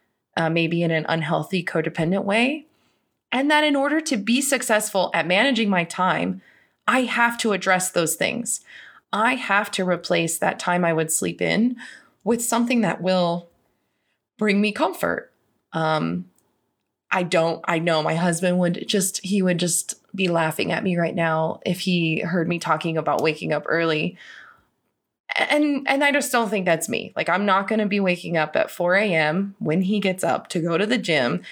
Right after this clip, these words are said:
and work out. My morning is not, it won't, it just won't be like that. If I can wake up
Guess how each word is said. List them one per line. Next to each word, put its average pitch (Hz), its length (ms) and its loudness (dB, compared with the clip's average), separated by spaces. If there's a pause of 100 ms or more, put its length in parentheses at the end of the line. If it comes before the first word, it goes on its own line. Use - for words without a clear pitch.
(160)
and 180 180 -2
work 202 280 0
out. 135 340 0 (680)
My 151 220 0
morning 185 380 2
is 156 180 0
not, 160 220 -2
it 170 100 0
won't, 175 280 -2 (100)
it 160 120 -2
just 165 200 -4
won't 147 180 0
be 151 120 -2
like - 220 0
that. - 260 -4 (1400)
If 196 160 -4
I 240 200 4
can 311 260 0
wake 262 280 2
up - 360 -2